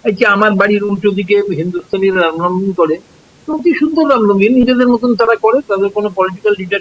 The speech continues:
ফিডারের ব্যাপার নেই। কেন যারা করে তারা একদম শ্রমজীবী মানুষ, রিক্সাওয়ালা, ঠেলাওয়ালা, হ্যাঁ, ভিস্তিওয়ালা, গরিব মানুষ নিজেদের মতন করে করে, নিঃশব্দে করে। রামনবমীতে অস্ত্র হাতে মিছিলটা কবে থেকে চালু হলো?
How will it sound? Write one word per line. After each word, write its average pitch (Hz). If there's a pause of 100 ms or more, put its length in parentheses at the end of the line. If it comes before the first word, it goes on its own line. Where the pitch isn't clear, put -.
ফিডারের 196 (480)
ব্যাপার 156
নেই। 220
কেন 185 (100)
যারা 170
করে 202
তারা 190
একদম 202
শ্রমজীবী 147
মানুষ, 120 (100)
রিক্সাওয়ালা, 143 (460)
ঠেলাওয়ালা, 143 (680)
হ্যাঁ, 180 (480)
ভিস্তিওয়ালা, 160 (200)
গরিব 170
মানুষ 175
নিজেদের 165
মতন 170
করে 175
করে, 170 (580)
নিঃশব্দে 185
করে। 123 (1300)
রামনবমীতে 185
অস্ত্র 190
হাতে 196
মিছিলটা 185
কবে 175 (140)
থেকে 196
চালু 180
হলো? 214